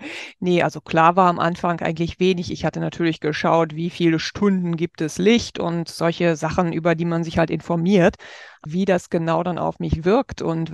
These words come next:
was das für eine Art von Licht ist, das konnte ich natürlich nicht wissen, bevor ich hochgekommen bin. Und wie sehr mich das fasziniert und dass mir auch nichts fehlen wird in, im Winter gerade. Also es war ja für mich selber immer wieder jeden Tag eine Überraschung.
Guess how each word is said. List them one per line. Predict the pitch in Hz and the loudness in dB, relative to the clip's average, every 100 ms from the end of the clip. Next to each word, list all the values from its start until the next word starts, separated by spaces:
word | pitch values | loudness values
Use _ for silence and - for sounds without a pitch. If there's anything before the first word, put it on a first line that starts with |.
| 160 | -4
was | 185 - - | -4 -4 -2
das | 190 - | -2 0
für | |
eine | 175 - | 0 4
Art | 185 - | 2 2
von | 170 | 0
Licht | 156 151 160 | 2 -2 -6
ist, | 165 156 | -6 -8
das | - - - - | -8 -12 -16 -8
konnte | 175 165 | -6 -4
ich | 170 | -4
natürlich | 165 - 175 185 | -4 -2 -2 -2
nicht | 180 - | -2 0
wissen, | 202 196 | 0 -2
bevor | 180 - 180 | -2 -2 -2
ich | 196 | 0
hochgekommen | 208 - 180 - 160 160 | -2 -2 -6 -2 -4 -2
bin. | 165 160 - - _ | -4 -6 -10 -20 _
Und | 175 165 | -2 0
wie | 175 | 2
sehr | 180 180 | 4 2
mich | 180 - | 2 -2
das | 165 - | -4 -2
fasziniert | 165 - 175 165 196 214 | -6 -4 -4 0 0 0
und | 196 160 | -2 -4
dass | 175 175 | -6 -4
mir | - | -4
auch | 165 | -2
nichts | 175 - | -4 -6
fehlen | - 226 226 160 | 0 2 2 0
wird | 160 160 - - - - | -2 -4 -8 -20 -20 -4
in, | 170 165 160 | -2 -2 -2
im | 175 | 2
Winter | 170 190 175 160 | 2 2 0 0
gerade. | 147 151 156 156 _ _ | 0 0 0 -4 _ _
Also | 160 170 | -8 -6
es | 170 - | -8 -4
war | 175 175 180 | -2 -2 0
ja | 190 165 | 0 0
für | - | 0
mich | 180 - | -2 -2
selber | - 202 185 185 | 2 4 4 2
immer | 208 202 185 | 2 2 2
wieder | 185 | 0
jeden | 180 190 190 | 0 -2 -4
Tag | 196 185 | -4 -4
eine | 185 | -4
Überraschung. | 180 160 165 - 160 | -4 -4 -4 -4 -8